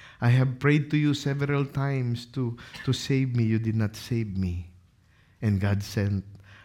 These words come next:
"I sent you the barangay. I sent you the Philippine Navy.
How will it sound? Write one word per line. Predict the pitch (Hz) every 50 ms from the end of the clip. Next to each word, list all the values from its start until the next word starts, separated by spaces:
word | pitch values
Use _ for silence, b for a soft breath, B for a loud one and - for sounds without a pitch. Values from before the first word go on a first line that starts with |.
| b b
"I | - 90 90
sent | - - - 104 113 120 117 117 120 -
you | 135 135 139 139 143 139 139 - - _ _ -
the | 117 107 110
barangay. | 113 113 120 117 117 113 123 127 135 139 135 135 135 127 123 - - - b b b b b b
I | b 95 95 92
sent | - - - 110 110 110 110 113
you | 120 117
the | 101 95 95
Philippine | 92 - 95 87 90 87 - 95 92 95 95
Navy. | 113 143 156 165 156 143 143 147 147 135 131